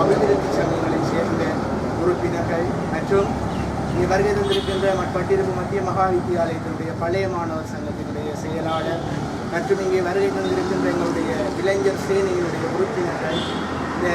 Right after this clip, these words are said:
நிகழ்வுக்கு அனுசரணை வழங்கிக் கொண்டிருக்கின்ற ஊடகவியலாளர்கள் அனைவரையும் இந்த தருணத்தில் நாங்கள் வரவேற்கின்றோம். உண்மையில் அனைத்து இருண்ட யுகங்களும் களையப்பட்டு தற்பொழுது ஓர் சுபீட்சமான எதிர்காலத்தை நோக்கி எங்களுடைய நாடு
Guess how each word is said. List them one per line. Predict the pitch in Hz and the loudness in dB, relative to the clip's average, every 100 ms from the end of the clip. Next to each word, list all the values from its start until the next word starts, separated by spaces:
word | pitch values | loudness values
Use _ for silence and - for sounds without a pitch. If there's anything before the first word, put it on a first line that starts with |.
| 170 165 - | 0 -2 -2
நிகழ்வுக்கு | 185 214 208 196 190 | 2 2 2 2 2
அனுசரணை | 190 190 180 175 | 0 0 -2 -2
வழங்கிக் | 170 175 175 | -2 -2 -2
கொண்டிருக்கின்ற | 165 175 170 175 - - 175 - 170 | -2 -2 0 0 0 0 0 2 4
ஊடகவியலாளர்கள் | 196 190 175 165 147 - - - - - - - - - | 4 4 2 0 2 2 2 2 0 0 0 0 2 2
அனைவரையும் | 180 - 190 185 180 | 2 4 4 4 4
இந்த | - | 2
தருணத்தில் | - - - - - | 2 0 0 2 2
நாங்கள் | 240 - | 2 0
வரவேற்கின்றோம். | - 147 156 - 151 151 151 - - - | 0 0 0 0 0 2 2 0 0 0
உண்மையில் | 359 - 202 202 - - - 160 | 2 6 6 6 0 -2 -2 0
அனைத்து | 196 190 196 | 0 0 0
இருண்ட | 196 202 202 190 | 0 0 0 2
யுகங்களும் | 196 208 202 196 180 | 2 0 2 0 -2
களையப்பட்டு | 180 196 190 196 185 190 190 247 - - - | 2 2 2 0 -2 0 0 0 0 -2 -4
தற்பொழுது | 170 170 208 202 196 202 202 - - - - 175 | -4 0 2 4 4 2 0 -10 -12 -12 0 4
ஓர் | 190 - - - - - - - 196 - - - - | 4 0 -6 -10 -12 -12 -12 -12 -10 -10 -12 -12 -6
சுபீட்சமான | 208 240 233 247 226 214 214 196 | -4 -4 -4 -4 2 4 4 4
எதிர்காலத்தை | 202 202 196 196 196 185 | 0 4 4 4 2 0
நோக்கி | 185 185 190 | 0 0 0
எங்களுடைய | 175 175 170 170 | 0 0 -2 2
நாடு | 185 202 | 4 6